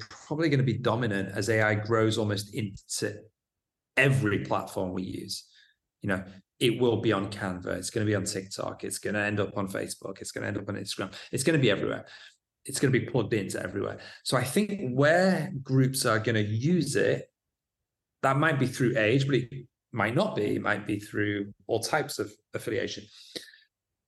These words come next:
I think I, so I think s-, not tr-, not dodging your question, but I think that is the next stage.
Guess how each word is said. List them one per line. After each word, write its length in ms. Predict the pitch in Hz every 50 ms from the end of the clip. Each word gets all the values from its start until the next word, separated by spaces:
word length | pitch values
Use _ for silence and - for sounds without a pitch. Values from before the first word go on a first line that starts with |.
| _ _ _ _ _ _ _ _ _ _ _ _ _ _ _ _ _ _ _ _ _ _ _ _
I 120 | - 143 139
think 220 | 139 185 - -
I, 180 | - 143 139 135
so 260 | 135 139 - 151 143
I 140 | 139 139 135
think 300 | 135 - 160 156 147 -
s-, 380 | - - - - - - - _
not 300 | 156 147 156 156 156 151
tr-, 140 | - - - - -
not 260 | 156 160 175 - -
dodging 400 | - 160 147 143 139 139 135 127
your 100 | 113 113
question, 320 | - - 110 107 - - 117
but 120 | 117 113
I 60 | 117
think 240 | 113 - 147 139 127
that 200 | 127 123 123 127
is 200 | 127 123 110 113
the 100 | 113 113
next 300 | 110 104 98 - - -
stage. 460 | - - 104 95 92 87 85 82 -